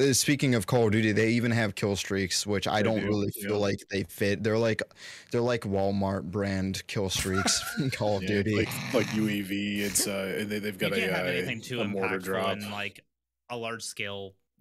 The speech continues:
Speaker 3: like, sixty-four sixty-four. I th-, feel like anything too, like,
Speaker 1: I mean,
Speaker 3: anything
Speaker 1: they've
Speaker 3: too
Speaker 1: got
Speaker 3: heavy.
Speaker 1: airstrikes. They've got, like, the,
Speaker 2: Airstrikes, yeah.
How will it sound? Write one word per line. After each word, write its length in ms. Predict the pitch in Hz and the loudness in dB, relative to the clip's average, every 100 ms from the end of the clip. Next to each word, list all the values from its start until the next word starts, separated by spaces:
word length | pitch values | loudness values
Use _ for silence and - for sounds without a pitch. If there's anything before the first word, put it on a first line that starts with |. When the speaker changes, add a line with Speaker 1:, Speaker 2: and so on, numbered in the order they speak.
| 117 - | -20 -14
Speaker 3:
like, 400 | 117 101 95 95 - | -10 -8 -8 -10 -14
sixty-four 520 | - 101 104 113 98 | -12 -12 -14 -12 -12
sixty-four. 720 | 95 98 - 107 98 101 101 | -12 -14 -16 -16 -14 -10 -10
I 60 | 101 | -10
th-, 200 | - 104 | -12 -10
feel 140 | 110 | -8
like 180 | 101 107 | -8 -8
anything 300 | 101 101 95 | -10 -12 -14
too, 380 | - 98 95 95 - | -12 -12 -12 -18 -14
like, 320 | 95 92 - _ _ _ _ _ _ _ _ _ _ _ _ | -12 -12 -14 _ _ _ _ _ _ _ _ _ _ _ _
Speaker 1:
I 40 | |
mean, 80 | 113 | -6
Speaker 3:
anything 180 | 123 120 | -4 -4
Speaker 1:
they've 100 | 120 | -4
Speaker 3:
too 80 | 117 | -2
Speaker 1:
got 260 | 143 135 113 - _ - | 0 2 0 -4 _ -18
Speaker 3:
heavy. 260 | - 117 117 | -6 -2 2
Speaker 1:
airstrikes. 680 | 123 101 127 127 - - - - - - | 0 2 2 2 2 0 -2 -10 -20 -4
They've 220 | 110 120 | 0 2
got, 200 | 131 127 | 4 4
like, 180 | 120 110 | 4 2
the, 480 | 123 110 104 101 90 | 2 4 6 4 2
Speaker 2:
Airstrikes, 220 | - - | -2 -4
yeah. 120 | 95 | -8